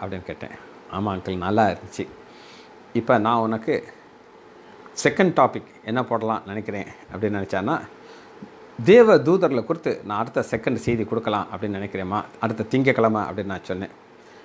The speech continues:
அடுத்து அந்த சிஸ்டர்கிட்ட கேட்டேன், "ஏம்மா உனக்கு தேவதூதர்களை குறித்து ஏதாவது உனக்கு ஒரு நாலேஜ் இருக்கா?" அப்படின்னு கேட்டேன். இந்த பொண்ணு அருமையாக ஒரு ஆன்சர் சொன்னா. "அவங்கெல்லாம் நமக்கு பணிவிடை நாவிகளா இருக்காங்க அங்கிள்"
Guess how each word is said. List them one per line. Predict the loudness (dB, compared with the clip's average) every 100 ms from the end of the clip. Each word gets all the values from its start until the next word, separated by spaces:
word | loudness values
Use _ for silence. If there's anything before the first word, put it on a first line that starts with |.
| -6
அடுத்து | 2 2 4 2
அந்த | 4 -2 -2 -8 -20 -20 -12
சிஸ்டர்கிட்ட | -8 -8 -8
கேட்டேன், | -8 -8 -10 -12 -14 -8
"ஏம்மா | -2 4 4 6
உனக்கு | 4 4 0 4
தேவதூதர்களை | 6 6 2 2 0
குறித்து | -2 -2 -4 -2
ஏதாவது | -2 2 2 0
உனக்கு | -2 -4
ஒரு | -4 -6 -10 -20 -20 -20 -6
நாலேஜ் | 2 6 6 4
இருக்கா?" | -4 2 2 2 -10
அப்படின்னு | -12 -10 -12
கேட்டேன். | -14 -14 -20 -20 -20 -20 -20 -20 -20 -12
இந்த | -10
பொண்ணு | 0 2 2 0 -6 -16 -20 -20 -18 -4
அருமையாக | 4 8 10 10 8 6 2
ஒரு | 0 0
ஆன்சர் | -4 -6 -8
சொன்னா. | -8 -12 -14 -20 -20 -20 -20 -20 -20 0
"அவங்கெல்லாம் | 2 4 4 6 4
நமக்கு | 2 -4 -6
பணிவிடை | 2 4 6 6 6
நாவிகளா | 4 0 0 0 0
இருக்காங்க | -2 -6 -6 -8 -8 -12 -20 -20 -20 -10
அங்கிள்" | 2 2 4 2 2